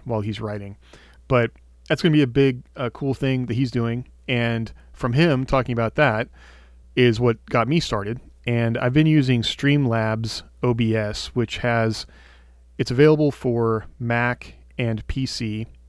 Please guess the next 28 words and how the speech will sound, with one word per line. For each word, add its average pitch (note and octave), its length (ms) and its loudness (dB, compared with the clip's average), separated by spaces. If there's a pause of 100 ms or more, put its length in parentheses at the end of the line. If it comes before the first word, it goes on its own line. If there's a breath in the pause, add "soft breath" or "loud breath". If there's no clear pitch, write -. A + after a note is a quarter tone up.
(180)
If B2 140 0
you C#3 80 2
just G3 220 -2
go G3 140 2
with B2+ 220 2 (180)
O B2 160 2
B C3+ 240 2
S, D3+ 380 -6
which A#2 320 -4
is, A2+ 340 -2 (460 soft breath)
it's - 160 -2
an B2+ 80 2
open C3+ 240 2
source C3 300 0
software B2 560 0
that A2+ 200 -4 (120)
also B2+ 300 2
runs A#2 300 0
on G#2+ 160 -2
Linux. G#2+ 600 -6
Um, A#2 280 -4
it's B2 120 -4
not D3 160 -2
quite C3 400 0
as A#2+ 160 0
user-friendly A#2 640 -2
as G#2 100 -4
Streamlabs. A#2+ 680 -4